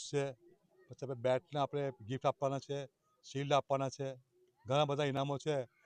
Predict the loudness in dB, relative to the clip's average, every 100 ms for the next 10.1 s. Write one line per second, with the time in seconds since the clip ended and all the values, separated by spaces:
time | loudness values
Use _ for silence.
0 | -16 -6 -6 -4 -2 0 0 -2 -6 -8
1 | -6 -8 -10 -18 _ _ _ _ -2 -2
2 | -2 -6 -4 -6 -8 -8 -8 -4 -4 -6
3 | -8 -8 -4 -4 -4 -2 -2 -2 -4 -4
4 | -4 -8 -8 _ _ _ -6 -4 -8 -8
5 | -4 -2 0 0 0 0 -6 -12 -16 _
6 | _ _ _ _ _ _ _ _ _ -8
7 | -4 -4 -6 _ _ _ 0 0 0 -6
8 | -4 -4 -4 -2 -2 -4 -2 -4 -2 -2
9 | -4 -8 _ _ -4 -2 -2 0 -2 -2
10 | -6